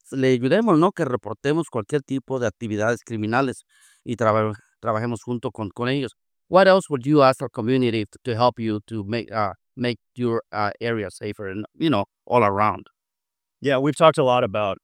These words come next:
Speaker 2: about stuff today, you know, getting out of the road on the highway, um, helping us out when you see a crime, um, talking,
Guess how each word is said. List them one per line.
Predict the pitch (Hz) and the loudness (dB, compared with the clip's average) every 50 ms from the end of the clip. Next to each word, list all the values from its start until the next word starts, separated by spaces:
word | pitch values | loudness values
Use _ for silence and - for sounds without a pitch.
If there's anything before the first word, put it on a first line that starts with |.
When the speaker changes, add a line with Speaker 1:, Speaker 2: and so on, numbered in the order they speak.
| _ _ _ _ | _ _ _ _
Speaker 2:
about | - - 113 101 110 110 95 | -10 -10 -8 -6 -6 -8 -8
stuff | - - 131 120 - | -8 -8 -6 -6 -6
today, | - - 104 107 101 | -8 -8 -6 -6 -6
you | 101 98 | -6 -6
know, | 95 92 | -8 -8
getting | 95 98 104 104 | -8 -8 -8 -6
out | 104 104 101 | -6 -6 -6
of | 98 | -6
the | |
road | 101 101 101 | -6 -6 -6
on | 101 98 | -8 -8
the | 95 92 | -8 -4
highway, | 107 107 101 101 101 104 101 101 98 95 92 95 _ 92 | -4 -2 -2 -2 -2 -4 -4 -4 -6 -8 -10 -12 _ -18
um, | 95 90 87 87 87 87 95 - | -18 -16 -16 -16 -16 -18 -10 -4
helping | - 123 110 - 107 | -2 -2 -2 -2 -4
us | 104 - - | -6 -2 0
out | 127 107 104 92 | 0 0 0 0
when | 104 101 | -4 -4
you | 98 98 | -4 -6
see | - - 123 113 | -6 -6 -4 -2
a | 107 101 | -2 -2
crime, | - - 117 107 107 104 104 101 98 - _ _ _ _ _ _ _ - | -2 -2 0 0 0 0 -2 -4 -8 -12 _ _ _ _ _ _ _ -8
um, | - 104 104 101 95 90 87 87 82 _ _ _ _ _ _ _ _ _ _ _ _ - | -4 -2 -2 -2 -2 -4 -8 -10 -12 _ _ _ _ _ _ _ _ _ _ _ _ 0
talking, | - 120 113 104 - 113 110 104 107 110 113 | 4 4 4 4 4 0 -2 -2 -2 -4 -6